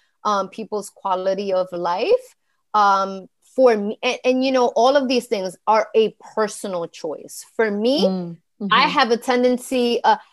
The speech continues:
Speaker 1: you know, I've worked in conventional medicine for a very long time. And like you said, I've been on both sides. I've also done the alternative medicine. And I tend to, um, I tend to prioritize or, or look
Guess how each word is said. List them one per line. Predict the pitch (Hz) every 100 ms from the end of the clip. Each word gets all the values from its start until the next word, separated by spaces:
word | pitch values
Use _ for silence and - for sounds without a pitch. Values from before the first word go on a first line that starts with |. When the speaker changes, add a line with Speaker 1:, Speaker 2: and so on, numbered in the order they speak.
| _ -
Speaker 1:
you | 254
know, | 247 226
I've | 277 226
worked | 262 254 226
in | 202
conventional | 202 202 185 185 - 185 175
medicine | 175 160 165 - 160
for | - 180
a | 165
very | 160 165 160
long | 160 170 160 165
time. | - 165 165 170
And | 165
like | 170 175
you | 185
said, | - 214 185
I've | 180 160
been | 196 196
on | 175 170
both | 190 185 180
sides. | - 180 165 185 247 220
I've | 170 -
also | 170 170 175 190 175
done | 175 175
the | 165
alternative | 170 165 - 165 170 180
medicine. | 175 170 185 - 233 - _ _ _ 214
And | 214 -
I | 208 220 247 254 - _ -
tend | 247 233 233 -
to, | 240 226 214 202 190 _ _ _ -
um, | 214 208 190 185 180 180 _ _ _ 208
I | 277
tend | 285 302
to | 294
prioritize | 254 226 196 190 202 190 185 175 175 170 180
or, | 170 -
or | 208 202
look | 180 175 220 240